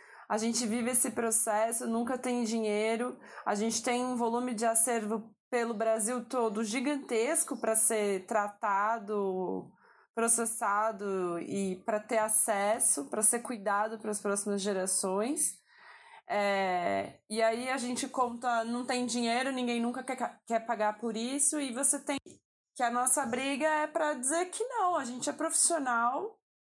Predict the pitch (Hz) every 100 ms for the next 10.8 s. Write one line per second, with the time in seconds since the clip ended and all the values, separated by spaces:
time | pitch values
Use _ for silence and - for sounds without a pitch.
0 | _ _ _ _ _ _ _ _ _ -
1 | 254 240 - 269 269 269 277 285 285 285
2 | 285 294 - - 285 294 294 - 302 311
3 | 320 320 - - - - 151 202 226 202
4 | 190 _ _ _ 247 233 - _ _ 262
5 | 247 226 233 277 311 285 254 254 240 233
6 | 214 208 214 240 269 330 370 _ _ _
7 | - - 226 233 247 254 262 226 285 269
8 | 277 269 247 247 254 - 254 247 240 247
9 | 262 269 262 294 285 233 202 196 196 190
10 | - - 208 202 202 - 220 220